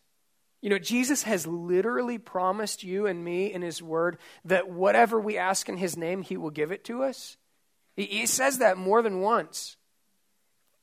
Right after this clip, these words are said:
And we hear that and we think, "All right, well, it doesn't mean he's gonna give us what we ask for." And there are passages, you know, James talks about when you do ask, you, you don't receive because you ask wrongly. That, man,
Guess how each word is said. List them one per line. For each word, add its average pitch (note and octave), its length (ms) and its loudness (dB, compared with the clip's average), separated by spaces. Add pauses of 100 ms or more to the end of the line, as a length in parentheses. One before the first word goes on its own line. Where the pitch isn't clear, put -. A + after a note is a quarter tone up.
(120)
And A3+ 220 4
we G#3+ 100 2
hear B3 240 0
that A3+ 200 6
and F#3 100 -6
we G3 80 0
think, F3+ 340 -2
"All F3 160 6
right, E3 240 2
well, D#3+ 140 0
it E3 80 -2
doesn't F#3 320 -2
mean E3+ 120 -6
he's D#3+ 140 -8
gonna D#3 160 -6
give D#3 180 -6
us D3+ 140 -6
what D#3 100 -6
we D3 120 -6
ask E3 260 -4
for." B2+ 380 -14 (1400)
And G3 140 6
there G3+ 160 8
are G#3 180 12
passages, G#3+ 460 0
you G#3 80 -2
know, G3+ 80 0
James F3+ 400 -4
talks G3 260 0
about F#3+ 280 2 (260)
when F3+ 160 2
you F#3+ 80 0
do F3+ 300 2
ask, F#3 340 4
you, F#3 160 -6
you E3 120 -10
don't F3 220 4
receive F#3 440 -2
because E3 240 -6
you E3+ 100 -10
ask D#3+ 380 0
wrongly. F3+ 680 0
That, F#3+ 340 -2
man, F3 220 -2